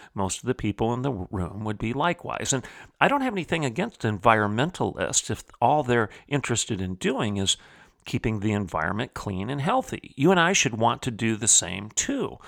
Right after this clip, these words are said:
I mean, who's for creating dirty water, polluted water, contaminated air? We all want to drink clean water and br-, and breathe clean air. So if that makes you an environmentalist, then I raise my hand and I say, "Amen."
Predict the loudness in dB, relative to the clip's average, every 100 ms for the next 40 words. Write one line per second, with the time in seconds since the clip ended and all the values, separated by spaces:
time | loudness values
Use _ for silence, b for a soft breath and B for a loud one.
0 | B B 2 4 6 6 4 4 6 8
1 | 8 6 B B B 6 6 6 2 4
2 | 6 6 4 4 6 4 2 -12 -8 0
3 | 4 6 6 4 4 4 4 0 -10 -6
4 | -2 0 2 2 0 0 0 0 0 -2
5 | 6 10 10 8 6 4 2 0 0 -2
6 | 0 -2 -2 0 0 0 2 0 2 -2
7 | -2 -8 _ _ 2 6 6 6 0 -4
8 | B B B B B B -6 0 0 0
9 | 2 2 2 0 -8 b b b b b
10 | 8 8 8 2 0 2 4 4 2 4
11 | 4 4 4 6 6 4 2 2 4 4
12 | 4 4 4 4 4 4 2 0 0 2
13 | 2 2 2 0 0 0 2 0 -2 -6
14 | -10